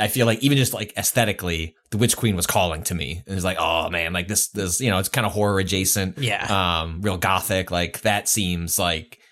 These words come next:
Speaker 1: something that would really
Speaker 2: It's a great
Speaker 1: speak to me.
Speaker 2: expansion, yeah. And it, it,
Speaker 1: Um,
Speaker 2: it, like, and it, like, stands on its own as an expansion. Like, this one pulls out a lot on, like, "Do you remember that season where we went to, into the Vex networks? The, the next,
Speaker 1: <laughs>
Speaker 2: the Vex networks are back, and you get to go into a Vex network here."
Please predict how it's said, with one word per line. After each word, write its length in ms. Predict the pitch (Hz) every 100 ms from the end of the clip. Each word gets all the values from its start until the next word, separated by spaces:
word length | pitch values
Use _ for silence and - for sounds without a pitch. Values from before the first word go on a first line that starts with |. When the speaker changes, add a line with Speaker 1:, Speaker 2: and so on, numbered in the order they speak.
| _
Speaker 1:
something 240 | - 117 101
that 60 | 98
would 120 | 98
really 100 | 196
Speaker 2:
It's 140 | 185 180
a 40 |
great 80 | 185
Speaker 1:
speak 120 | 139
to 80 | 190
me. 80 | 170 131
Speaker 2:
expansion, 280 | - 196 117
yeah. 240 | 120 87 - _ - - -
And 160 | - 196
it, 40 |
it, 300 | 185 175 185
Speaker 1:
Um, 40 | 185
Speaker 2:
it, 180 | 196
like, 300 | 180 180 - -
and 160 | 180 190
it, 180 | 190
like, 220 | 160 156 -
stands 360 | - 190 175
on 140 | 165 135
its 160 | 117 -
own 280 | 135 127 120
as 540 | 117 110 104 - - -
an 160 | 147 123
expansion. 680 | 120 - 127 110 107 - 98
Like, 180 | 135 117 170
this 400 | 143 170 - 175
one 280 | 156 147 131
pulls 280 | 165 147
out 120 | 139 123
a 20 |
lot 240 | 123 123
on, 140 | 117 117
like, 340 | 113 107 - - - - - _ -
"Do 80 | 147
you 80 |
remember 260 | 185 190 185
that 380 | 170 170 - -
season 380 | - 185 180 175
where 140 | 160
we 100 | 156
went 220 | 156 165
to, 260 | - 175 -
into 200 | 156 170
the 120 | 156 135
Vex 280 | 147 -
networks? 720 | 175 170 180 190 185 - - -
The, 520 | 143 151 151 269 -
the 60 | 151
next, 200 | 196 196
Speaker 1:
<laughs> 240 | 208 185
Speaker 2:
the 80 | 185
Vex 220 | 190 226 240
networks 380 | 214 214 190 220
are 40 |
back, 380 | 180 220 190 135
and 280 | 139 131 131
you 80 | 135
get 120 | 170
to 60 | 175
go 160 | 170 185
into 200 | 180 185
a 60 |
Vex 240 | 156 180 -
network 300 | 139 123 117
here." 360 | 123 110 104